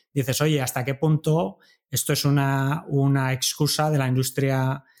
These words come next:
de asset management para cobrarme más, ¿no? Porque el S and P quinientos me cuesta X y este otro fondo me cuesta tres X, ¿no? Con lo cual, mm, pues, eh, pues el, empiezas con un negativo muy importante, ¿no?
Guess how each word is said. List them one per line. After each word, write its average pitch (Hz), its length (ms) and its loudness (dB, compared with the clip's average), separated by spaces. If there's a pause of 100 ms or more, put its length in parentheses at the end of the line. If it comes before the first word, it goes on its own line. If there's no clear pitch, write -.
(280)
de 131 160 -2
asset 131 240 -2
management 143 420 2
para 131 160 0
cobrarme 135 400 0
más, 135 320 0
¿no? 156 180 2
Porque 127 320 -2
el 120 120 0
S - 120 0
and 131 80 2
P 131 80 0
quinientos 131 360 0
me 131 100 0
cuesta 135 320 -2
X - 840 -4
y 123 120 0
este 127 200 -2
otro 131 160 -2
fondo 139 200 0
me 139 120 2
cuesta 127 220 -2
tres 127 200 -2
X, 131 300 -2
¿no? 143 120 2
Con 190 120 0
lo 120 100 -4
cual, 131 340 -2
mm, 131 520 -2 (500)
pues, 127 320 0
eh, 120 340 0
pues 123 260 -2
el, 117 480 0
empiezas 131 500 -2
con 135 160 0
un 135 100 4
negativo 135 460 0
muy 143 180 4
importante, 127 600 -4
¿no? 190 260 -6